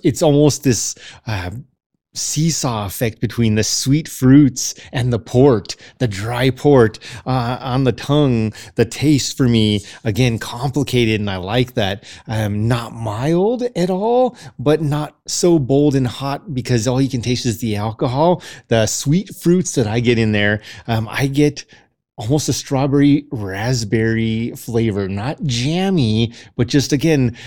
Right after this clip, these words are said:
these fruits, these juices that are coming through and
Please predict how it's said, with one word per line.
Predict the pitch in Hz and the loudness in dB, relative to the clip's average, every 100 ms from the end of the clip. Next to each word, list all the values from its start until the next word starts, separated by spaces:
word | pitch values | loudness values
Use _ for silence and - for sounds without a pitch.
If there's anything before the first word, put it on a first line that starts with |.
| 110 - | -10 0
these | 123 113 | 2 2
fruits, | - - 170 143 - | -4 2 2 2 -2
these | 135 110 | -2 -2
juices | 90 90 127 170 - 143 113 101 107 101 - - - | -4 -2 0 0 -2 0 0 0 -2 -6 -14 -20 -2
that | 120 | 0
are | 117 | 0
coming | 117 143 135 123 | 0 -2 0 -2
through | 110 131 151 139 123 123 - | -2 0 4 4 2 0 -4
and | 123 127 131 | -4 0 -2